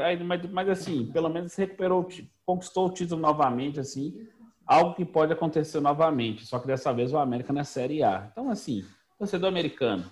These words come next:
é legal ganhar do Galo? Muito. Mas a gente sabe qual que é o projeto do América esse ano. Compra o Campeonato Brasileiro da Primeira Divisão e fazer uma coisa legal com a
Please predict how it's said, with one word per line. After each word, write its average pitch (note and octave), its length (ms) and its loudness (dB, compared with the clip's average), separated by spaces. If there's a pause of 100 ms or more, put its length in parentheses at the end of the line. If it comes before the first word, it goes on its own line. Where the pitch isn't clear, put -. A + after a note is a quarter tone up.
(160)
é - 80 0
legal D#3+ 320 6
ganhar B2+ 160 2
do A2 100 -4
Galo? A2 420 2 (200)
Muito. D3+ 440 -4 (680)
Mas A#2+ 240 -2
a - 40 0
gente D3+ 240 0
sabe C#3 640 4 (240)
qual B2 220 4
que D#3 80 2
é - 20 6
o D3+ 60 4
projeto C3 640 2
do C#3 100 -2
América C#3 400 -4
esse F3 240 -8
ano. G2 320 -6 (1300)
Compra C#3 380 4
o G2 40 -8 (300)
Campeonato C3+ 500 2
Brasileiro C3+ 280 2
da D3 80 4
Primeira C3+ 340 4
Divisão A#2+ 580 -4 (240)
e F3 80 -4
fazer F#3 280 4
uma G3+ 120 6
coisa G3 240 4
legal E3+ 420 4
com F#3 100 2
a - 100 2